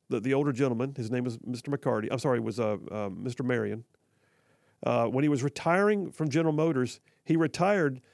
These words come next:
so he could go take care of his ex-wife's husband. I mean, picture that, first of all. There's some benevolence. There's some, there's some goodness. Go take care of his ex-wife's husband,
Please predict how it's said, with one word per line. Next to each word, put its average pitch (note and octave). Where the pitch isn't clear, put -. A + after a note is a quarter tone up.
so D#3+
he D#3
could C#3+
go D#3
take F3+
care E3
of C#3
his A#2+
ex-wife's C#3+
husband. A2
I A#2
mean, B2+
picture -
that, C3+
first C3
of G2
all. F2
There's C#3+
some D#3+
benevolence. G2+
There's C#3
some, A2+
there's C3
some A2+
goodness. G2
Go D3+
take F3+
care E3+
of E3
his C3+
ex-wife's C#3+
husband, A2+